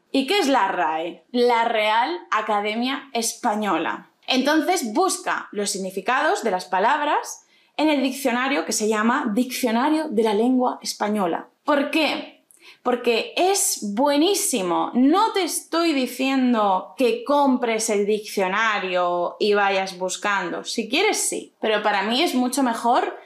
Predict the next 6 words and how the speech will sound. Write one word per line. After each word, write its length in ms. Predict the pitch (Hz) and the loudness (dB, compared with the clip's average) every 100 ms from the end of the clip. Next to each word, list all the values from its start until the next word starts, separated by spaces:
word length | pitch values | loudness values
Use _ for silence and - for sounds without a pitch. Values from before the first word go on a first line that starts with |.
| - _ - | -20 _ 0
tener 600 | 220 220 233 277 392 - | 2 2 2 2 -2 0
la 480 | 214 202 196 190 175 | 2 4 4 2 0
aplicación 840 | - 208 214 214 - - 220 220 | 0 -2 0 -2 -6 -2 -2 -2
en 80 | 214 | -2
el 120 | 202 | -2
móvil 580 | 208 240 269 320 349 | 0 0 2 2 0